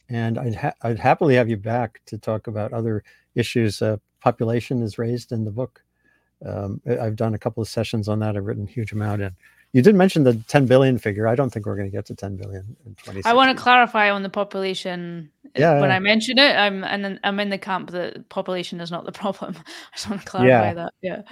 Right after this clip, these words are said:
Speaker 2: Yeah.
Speaker 1: Oh, yeah. No, no, I, the book kinda makes that point too. I, but I just
Speaker 2: Mm.
Speaker 1: saw the twenty sixty ten billion. I, I think that's probably old news. Uh, it'd be less than ten billion. And, and I also don't think depopulation is a problem either.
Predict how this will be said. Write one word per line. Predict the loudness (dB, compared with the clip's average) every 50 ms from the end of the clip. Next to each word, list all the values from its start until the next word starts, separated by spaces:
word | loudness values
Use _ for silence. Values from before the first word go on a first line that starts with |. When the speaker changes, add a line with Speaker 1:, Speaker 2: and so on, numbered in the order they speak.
| -20 -20 -20 -20 -20 -20 _ -10
Speaker 2:
Yeah. | -10 -10 -10 -10 _ -20 _ _ _ _ _ _ _ _ _ 2
Speaker 1:
Oh, | 6
yeah. | 8 8 8 8
No, | 8 6 4 4 4
no, | 2 2 2
I, | 0 0 -2
the | -2 -4 -4 -2
book | 0 -2 -2 -4 _ _
kinda | -12 -10 -8 -6
makes | -6 -8 -8 -8 -8
that | -8 -8 -8
point | -8 -8 -6 -6
too. | -2 0
I, | 0 0 0 2
but | 2 4 4 4
I | 4
just | 2 0 -2 0
Speaker 2:
Mm. | 0
Speaker 1:
saw | 0 2
the | 2 0 -2
twenty | -4 -4 -4 -4 -4
sixty | -2 -4 -6 -8 -6 -6 -4 -4 -2 -2 -4 -6 -10 _
ten | -6 -6 -4 -4
billion. | -4 -4 -4 -4 -6 -6
I, | -6 -6 -6 -8
I |
think | -8 -8 -10 -10 -10 -12
that's | -14 -16 -16 -20
probably | _ -14 -12 -8 -8 -8 -8 -10 -12 -16 _ _ _ _ _ _ _ _ _ _ _ _ _ _ _ _ _ _ _ _ _ _ _ _ _ _ _ -4
old | -4 -2 -2
news. | -4 -4 -6 -8 -10 -12 -16 -20 _ _ -20 _ -16 -14
Uh, | -14 -12 -14 -16 -16 _
it'd | -14 -14 -10 -10
be | -10 -8
less | -8 -8 -8 -10
than | -12 -14 -14
ten | -12 -14 -14 -14
billion. | -14 -14 -14 -14 -12 -4 -2
And, | -2 -2 0
and | 2 4
I | 6 8
also | 8 6 6 6 6
don't | 6 6 4 6
think | 4 2 2 4
depopulation | 2 2 6 6 6 6 6 4 4 2 2 0 -2
is | -2 -2
a | -4 0
problem | 2 2 2 2 0 -4
either. | -4 -6 -6 -8